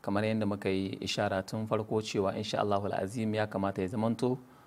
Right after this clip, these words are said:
mun faɗi waɗansu maganganu ko da wato kaɗan na ne game da abin da ya shafi, ah,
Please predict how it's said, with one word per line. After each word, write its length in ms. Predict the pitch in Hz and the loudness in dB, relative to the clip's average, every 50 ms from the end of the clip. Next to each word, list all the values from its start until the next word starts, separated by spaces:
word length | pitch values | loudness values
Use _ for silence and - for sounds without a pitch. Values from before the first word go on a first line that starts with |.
| - - - - - - - | -20 -20 -20 -20 -14 -4 -2
mun 320 | 98 101 104 101 104 101 | 0 2 2 2 2 0
faɗi 420 | 101 107 95 87 104 113 127 135 - | 2 2 2 2 4 2 2 2 2
waɗansu 680 | 107 104 - 107 107 107 - - - 104 101 101 104 | 2 2 2 2 2 0 0 0 0 0 0 0 0
maganganu 560 | 98 98 92 92 95 90 92 95 101 107 107 107 | 0 -2 -2 -2 -2 0 0 0 0 0 -2 0
ko 200 | - - 110 110 | 2 4 6 6
da 160 | 101 95 90 | 6 6 6
wato 680 | 90 87 87 90 - - 92 87 87 87 90 - 92 101 - | 6 4 2 0 0 -2 0 0 0 0 0 -2 -4 -6 -8
kaɗan 240 | - - - - 110 110 | -8 -4 0 2 2 4
na 80 | 107 101 | 4 4
ne 240 | 104 117 120 123 131 - - - | 4 4 2 2 0 -4 -6 -4
game 200 | 113 101 104 107 | -2 0 0 2
da 120 | 101 95 | 2 2
abin 160 | 92 104 104 95 | 2 2 2 2
da 80 | 95 | 2
ya 60 | 98 | 2
shafi, 520 | 98 - - 95 90 - - 113 123 147 143 - - - - - - - - - - - - | 2 2 4 4 4 4 4 4 4 4 4 0 -8 -20 -20 -20 -20 -20 -20 -20 -18 -6 0
ah, 140 | 98 90 | 2 2